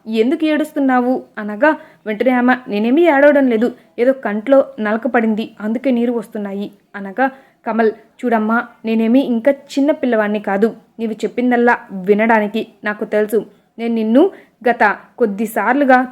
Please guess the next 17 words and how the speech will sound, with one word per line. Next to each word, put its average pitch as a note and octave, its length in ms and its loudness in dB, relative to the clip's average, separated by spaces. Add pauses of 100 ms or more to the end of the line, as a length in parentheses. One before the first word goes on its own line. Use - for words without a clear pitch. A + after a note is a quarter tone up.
చూస్తున్నాను, G#3+ 460 -2
ప్రతిసారి C4+ 840 0
నీవు A3+ 340 2 (120)
ఇలా A3+ 360 0 (260)
బయటికి C4 420 0
వెళ్ళి A#3+ 280 2
వచ్చిన A3 440 -2
సారి A#3+ 640 0 (280)
ఏడుస్తూ C4 540 2
ఉంటావు. A#3+ 640 2 (140)
నేను A#3+ 420 0 (160)
అర్థం G3+ 360 2
చేసుకోగలను, G#3+ 560 0 (180)
నీకు B3 500 -4
ఇది G#3+ 280 -6 (140)
ఇష్టం C#4 360 0
లేదు, B3 500 4